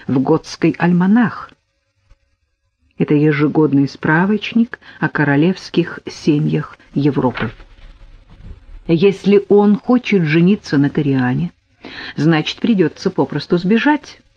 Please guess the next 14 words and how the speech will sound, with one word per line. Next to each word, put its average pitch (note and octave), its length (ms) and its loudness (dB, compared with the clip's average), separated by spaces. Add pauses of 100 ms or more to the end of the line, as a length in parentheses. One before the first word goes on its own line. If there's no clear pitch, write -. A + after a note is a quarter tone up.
(480)
Дансарты E3 680 0
ни G3 180 4
за A3 260 -2
что - 560 -4 (400)
не D3+ 160 2
примут D3+ 560 0 (240)
в - 80 -16
свою D3+ 420 0
семью D3+ 720 0 (380)
венгра, C#3 680 -2 (540)
пусть C4 320 0
и F3+ 280 4
именитого D3 540 0
режиссёра. B2 800 -6